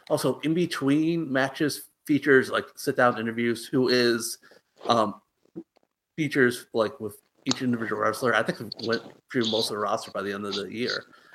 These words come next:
And I think that's the kind of thing that would help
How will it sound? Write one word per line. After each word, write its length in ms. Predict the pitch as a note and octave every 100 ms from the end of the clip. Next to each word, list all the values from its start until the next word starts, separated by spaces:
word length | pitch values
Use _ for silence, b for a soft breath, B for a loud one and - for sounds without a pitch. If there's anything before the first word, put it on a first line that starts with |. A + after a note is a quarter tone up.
| b
And 140 | B2+ B2
I 60 |
think 320 | A#2 A#2 - - _ -
that's 220 | B2 B2+
the 60 |
kind 220 | C#3+ C#3+ B2+
of 100 | B2
thing 180 | B2 A#2+
that 120 | G#2+
would 140 | A2
help 360 | A2+ G#2+ A2+